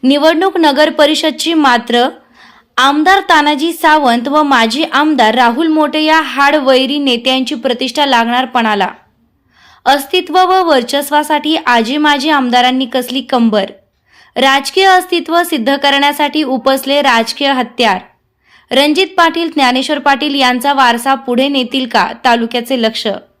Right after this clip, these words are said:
दूध उत्पादक शेतकऱ्यांच्या विश्वासास पात्र ठरलेले सानिया दूध संकलन व शीतकरण केंद्राच्या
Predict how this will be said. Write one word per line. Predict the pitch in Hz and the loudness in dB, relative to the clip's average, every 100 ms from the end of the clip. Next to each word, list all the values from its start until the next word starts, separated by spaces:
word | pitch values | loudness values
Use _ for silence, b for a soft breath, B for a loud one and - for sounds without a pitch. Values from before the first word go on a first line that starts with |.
| _ _ _ _ _ _ _ _ _ b b b b b b | _ _ _ _ _ _ _ _ _ b b b b b b
दूध | 247 285 | -2 2
उत्पादक | 392 427 427 392 415 427 | 4 4 4 2 2 0
शेतकऱ्यांच्या | 403 269 320 330 339 381 | -2 0 0 0 0 0
विश्वासास | 370 285 262 311 311 - 330 | 0 0 0 0 2 0 0
पात्र | 330 262 240 262 | 0 0 2 0
ठरलेले | 254 262 247 240 240 392 | 2 0 2 2 2 0
सानिया | - 359 294 311 415 | -2 2 2 2 0
दूध | 440 370 381 | 0 0 0
संकलन | 381 294 254 381 254 294 | 0 0 2 2 2 0
व | 285 339 381 | 0 0 0
शीतकरण | - 349 440 427 381 392 | 0 0 0 2 0 0
केंद्राच्या | 359 285 240 233 226 240 | -2 0 2 0 0 0